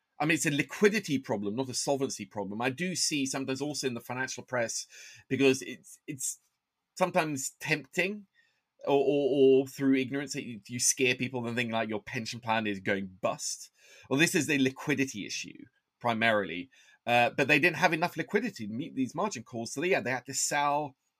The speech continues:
everything that wasn't bolted down. So that ended up, they ended up selling gilts, long gilts. They sold linkers, they sold corporate bonds, they sold anything they could sell to meet these margin calls. And of course, that snowballs thing, sends yields even higher and triggers a new round of margin calls.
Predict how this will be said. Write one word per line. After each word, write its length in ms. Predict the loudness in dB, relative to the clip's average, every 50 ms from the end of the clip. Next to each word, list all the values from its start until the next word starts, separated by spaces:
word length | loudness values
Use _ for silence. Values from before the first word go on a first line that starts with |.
| _ _ -2 2
everything 280 | 4 4 4 2 2
that 180 | 2 2 2 2
wasn't 240 | 0 -2 -2 -4 -2
bolted 320 | -2 -4 -4 -4 -6 -4
down. 260 | -2 -2 -2 -4 -8
So 80 | -6 0
that 180 | 2 2 2 2
ended 220 | 0 0 2 4
up, 180 | 2 2 2 0
they 160 | -6 -6 -4
ended 280 | -4 -4 -2 -2 -2 -2
up 100 | -4 -4
selling 580 | -4 -2 0 0 0 0 0 -2 -4 -6 -6
gilts, 480 | -4 -4 -4 -4 -6 -8 -10 -10 -8 -6
long 240 | -6 -6 -6 -4 -4
gilts. 300 | -4 -4 -6 -6 -12 -20 _ -20 -20 -20 -20 _ -4
They 120 | -4 -4 -2
sold 400 | -2 0 0 2 2 2 0 0
linkers, 540 | 0 0 0 0 -6 -6 -6 -6 -6 -4
they 120 | -6 -6 -6
sold 360 | -6 -4 -4 -2 -4 -4 _
corporate 360 | -6 -6 -6 -6 _ -16 _
bonds, 240 | -8 -6 -6 -6 -6
they 100 | -8 -6
sold 280 | -4 0 0 0 2 2
anything 380 | 0 0 -2 -4 -6 -6 -6
they 160 | -6 -6 -8 _
could 220 | -8 -6 -6 -6 -6
sell 340 | -8 -4 -4 -4 -4 -4 -8 -16 -20 -20 -20 _ -6
to 80 | -6
meet 220 | -4 -4 -4 -8 -8
these 260 | -8 -8 -8 -8 -8
margin 300 | -8 -8 -8 -8 -10 -14
calls. 340 | -14 -10 -10 -10 -8 -8 -8
And 100 | -6 -6
of 80 | -6 -4
course, 200 | -4 -4 -2 2
that 220 | 4 2 2 2 _ -18 -20 -20 _ _ -4
snowballs 1000 | 2 2 2 4 6 6 8 8 8 6 6 6 6 6 6 0 -2 -6 -8 -2
thing, 360 | 0 2 2 2 0 -4 -6
sends 480 | -4 0 0 0 0 0 -4 -6 -6 -6
yields 540 | -2 0 2 2 4 2 2 0 -4 -4 -6
even 300 | -4 -2 -2 -2 -2 -2
higher 500 | -6 -4 -2 0 0 2 2 2 2 2
and 240 | 0 -2 -4 -6 -4
triggers 360 | -2 -2 -2 -2 -2 -4 -4
a 60 | -6
new 200 | -6 -4 -4 -4
round 280 | -2 -2 -4 -4 -4 -6
of 80 | -6 -4
margin 320 | -4 -4 -4 -4 -8 -14
calls. 440 | _ -6 -4 -4 -4 -6 -14 -18